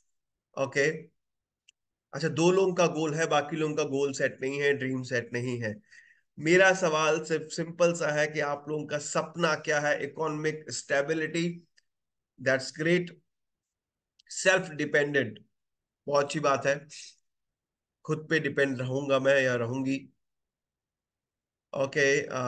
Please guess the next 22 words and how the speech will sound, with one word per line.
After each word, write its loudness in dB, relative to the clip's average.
Freedom 0
Lifestyle 0
Brand 2
Ambassador 0
of -8
एसएचपीएल, 0
बहुत 0
बढ़िया, 0
बहुत 0
बढ़िया। 0
ओके, 0
तो -6
सबके 2
अलग-अलग 0
सपने -4
हैं -2
और -2
सपने -2
कैसे 0
पूरे 0
होते 0
हैं -4